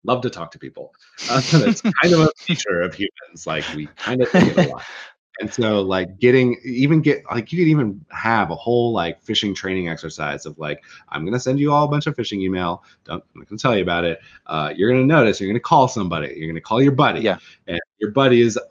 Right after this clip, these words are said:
Speaker 1: hopefully in the I T security department, but maybe not. Maybe your buddy is, like, you know, your program manager who got extra special training or something like that." So, like, you can
Speaker 2: <laughs>
Speaker 1: totally federate this stuff, um, and just have that, like, security culture in mind so we don't fall for scams,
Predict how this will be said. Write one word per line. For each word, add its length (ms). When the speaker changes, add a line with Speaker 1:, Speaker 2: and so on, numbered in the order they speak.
Speaker 1:
hopefully 540
in 80
the 100
I 60
T 120
security 280
department, 320
but 120
maybe 200
not. 260
Maybe 240
your 140
buddy 260
is, 180
like, 340
you 100
know, 80
your 140
program 380
manager 300
who 160
got 260
extra 220
special 260
training 280
or 40
something 240
like 140
that." 240
So, 120
like, 200
you 80
can 180
Speaker 2:
<laughs> 120
Speaker 1:
totally 260
federate 300
this 140
stuff, 280
um, 500
and 80
just 160
have 300
that, 320
like, 240
security 420
culture 380
in 180
mind 340
so 80
we 100
don't 160
fall 120
for 100
scams, 540